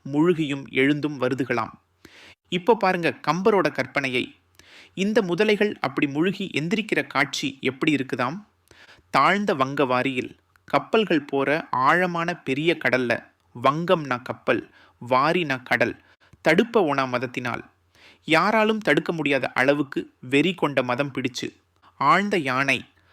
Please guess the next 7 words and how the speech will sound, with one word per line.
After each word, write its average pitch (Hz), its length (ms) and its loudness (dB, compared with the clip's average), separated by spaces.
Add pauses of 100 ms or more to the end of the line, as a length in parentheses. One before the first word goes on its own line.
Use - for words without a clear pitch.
(320)
அந்த 147 260 0
கடலுக்குள்ள 143 640 2
விழுந்து 143 380 0 (360)
மூழ்கி 196 380 -2
போன 131 280 -6
யானை, 123 380 0 (800)
மீள்கிலாது 165 680 0